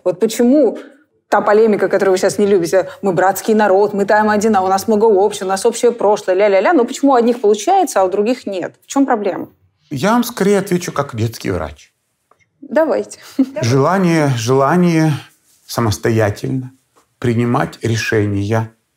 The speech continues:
Speaker 2: затрагивающие твою судьбу и судьбу своих детей. Я вижу очень сильно,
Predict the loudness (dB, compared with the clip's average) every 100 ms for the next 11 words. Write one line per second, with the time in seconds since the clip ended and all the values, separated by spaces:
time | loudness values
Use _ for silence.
0 | _ _ -4 -4 0 0 0 -2 -4 -6
1 | -6 -8 -6 -2 -2 -2 -4 -4 -2 -4
2 | -4 -6 -4 -6 -4 -6 -4 -6 -8 -12
3 | -20 _ _ _ _ -20 -20 -14 -2 0
4 | 2 2 0 2 2 2 0 -2 -6 -6
5 | -10 -10 -14